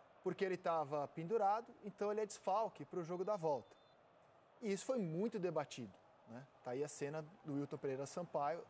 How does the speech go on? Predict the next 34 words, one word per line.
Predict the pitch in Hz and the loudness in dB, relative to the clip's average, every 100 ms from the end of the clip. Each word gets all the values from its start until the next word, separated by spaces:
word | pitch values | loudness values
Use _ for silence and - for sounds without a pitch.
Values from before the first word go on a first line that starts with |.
| - | -6
árbitro | 139 120 156 | -4 -2 -2
brasileiro, | 139 151 180 180 165 - - | 0 2 2 2 2 -2 -4
na | 151 202 | -2 -2
Copa | - 135 143 | 0 -2 -2
do | 143 | -4
Brasil, | 156 190 143 156 | -2 -2 -2 -4
uma | 190 | -2
outra | 135 - | -4 -6
competição, | 131 143 160 156 - 156 247 - - - - - - 139 | -8 -6 -6 -4 -4 -6 -8 -16 -20 -20 -20 -20 -12 0
dando | 160 180 | 2 2
o | 185 | 0
cartão | 202 - 139 107 - - - - _ - | -2 0 -4 -6 -16 -20 -20 -20 _ -4
pro | 151 | 0
Luciano. | 156 - 165 110 95 - _ _ _ _ - | 0 0 0 -2 -6 -18 _ _ _ _ 2
Pois | 233 220 | 4 4
bem, | 131 120 101 _ _ _ _ _ _ _ | 2 -4 -6 _ _ _ _ _ _ _
o | - | -6
São | 190 | -4
Paulino | 180 196 160 170 202 147 - _ | 2 2 2 0 -4 -6 -12 _
tá | 139 | -4
se | - | -4
perguntando | 196 208 240 208 165 131 | -4 -4 0 0 0 -2
hoje, | 120 - _ | -4 -8 _
por | - 240 | -4 -4
que | - - | -2 -2
que | 359 | -2
o | |
Veiga | 170 160 175 180 190 - | 0 2 2 0 -2 -4
não | 165 180 170 | -4 -2 -2
teve | - 170 170 | 0 0 0
o | |
mesmo | 156 160 165 | 0 -2 -2
tratamento | 156 160 - 147 139 143 127 123 | -2 -2 0 -2 -2 -4 -4 -4
ontem? | 107 101 107 | -6 -8 -16